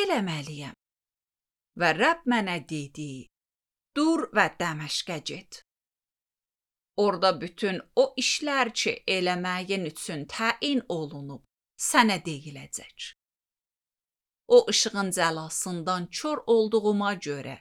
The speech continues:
yanımda olanlar əlimdən tutub Dəməşqə gətirdilər.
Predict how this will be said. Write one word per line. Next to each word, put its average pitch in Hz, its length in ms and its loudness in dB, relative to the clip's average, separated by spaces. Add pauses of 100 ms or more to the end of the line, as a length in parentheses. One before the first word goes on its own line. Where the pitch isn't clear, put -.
(340)
yanımda 247 520 6
olanlar 160 680 -2
əlimdən 190 600 2
tutub - 340 -10 (100)
Dəməşqə 160 580 -6
gətirdilər. - 800 -10